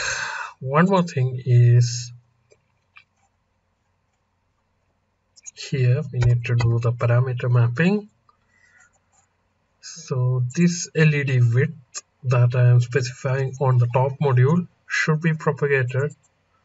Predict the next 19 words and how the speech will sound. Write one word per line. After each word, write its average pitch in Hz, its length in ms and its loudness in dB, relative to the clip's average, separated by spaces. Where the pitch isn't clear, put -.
to 143 120 -2
this - 320 -2
module, 120 360 2
the - 80 -2
instantiated 123 960 -2
one. 110 280 -4
For 135 280 -4
that 131 360 -4
we 135 160 -2
need 127 280 0
to 123 100 0
do 120 160 4
so-called 117 880 0
the 113 260 -2
port, 143 200 0
uh, 113 280 0
like 131 340 0
port 143 240 2
mapping, 131 480 -2